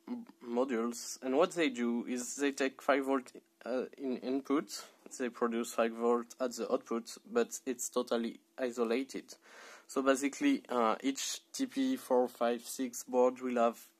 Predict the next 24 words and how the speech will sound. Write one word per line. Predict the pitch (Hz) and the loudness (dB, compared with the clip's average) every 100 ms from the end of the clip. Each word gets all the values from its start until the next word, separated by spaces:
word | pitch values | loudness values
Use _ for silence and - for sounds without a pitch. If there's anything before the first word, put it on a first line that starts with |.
| _ - | _ -8
its | 127 - | -4 0
own | 139 135 135 - _ | 4 6 4 2 _
isolated | 127 123 131 123 123 - 117 - _ | -4 0 0 0 0 -2 -4 -8 _
power | - 123 | 4 4
supply, | 101 107 101 95 - - _ _ - - - _ - | 4 -2 -2 -4 -4 -14 _ _ -20 -20 -20 _ -4
and | 120 117 | 0 2
then | 120 123 131 | 4 4 4
each, | 127 123 - - | 0 -2 -4 -4
uh, | 127 113 110 | -4 -2 -2
board | 107 113 117 | 0 0 0
is, | 107 120 110 - - - - | -4 -8 -8 -14 -20 -20 -14
uh, | 123 113 110 104 107 | -8 -6 -4 -6 -4
connected | 127 117 - 123 117 _ | -2 -2 -2 -6 -6 _
to | - 131 | -4 -2
a | 127 | -2
lithium | 123 120 127 117 | -2 -4 -4 -4
cell. | - - 92 - - _ - - - _ 117 | -4 -8 -8 -10 -20 _ -20 -20 -20 _ -4
Um, | 107 104 104 104 101 95 - - - 131 | -2 -2 -4 -4 -6 -8 -12 -18 -16 -10
as | 120 | -8
you | 110 | -6
can | 110 101 | -6 -6
see, | - 110 | -8 -12
they | 107 | -6
have, | 107 110 | -4 -4